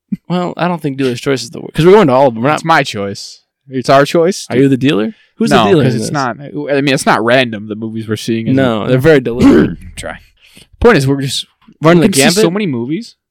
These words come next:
Speaker 2: We can see all the films.
Speaker 1: Running the gambit,
Speaker 2: Do
Speaker 1: I
Speaker 2: you wanna
Speaker 1: think,
Speaker 2: see
Speaker 1: would be
Speaker 2: Paint with Owen Wilson?
Speaker 1: Sure.
Speaker 2: We don't have to see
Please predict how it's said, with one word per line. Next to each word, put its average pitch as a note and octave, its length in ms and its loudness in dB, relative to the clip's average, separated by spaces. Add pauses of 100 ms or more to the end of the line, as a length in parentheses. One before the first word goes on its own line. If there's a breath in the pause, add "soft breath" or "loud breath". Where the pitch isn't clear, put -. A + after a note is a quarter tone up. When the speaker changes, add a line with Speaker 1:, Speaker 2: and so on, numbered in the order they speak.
(140)
Speaker 2:
We C3 80 -8
can D3+ 80 -4
see G3+ 120 -6
all G#2 160 0
the C#3 100 -2
films. A#2 500 -10
Speaker 1:
Running F3 220 2
the D3 60 0
gambit, B2 320 -6
Speaker 2:
Do G#2 40 -4
Speaker 1:
I - 40 -4
Speaker 2:
you C#3 40 -4
wanna E3 80 0
Speaker 1:
think, - 80 -4
Speaker 2:
see G#3+ 60 0
Speaker 1:
would - 100 -8
be C3 60 0
Speaker 2:
Paint B2 300 -4
with C3 120 -4
Owen C3 200 -4
Wilson? E3+ 440 -6 (360)
Speaker 1:
Sure. G3+ 380 -8 (340)
Speaker 2:
We - 60 -14
don't - 80 -14
have - 100 -20
to - 80 -18
see - 140 -14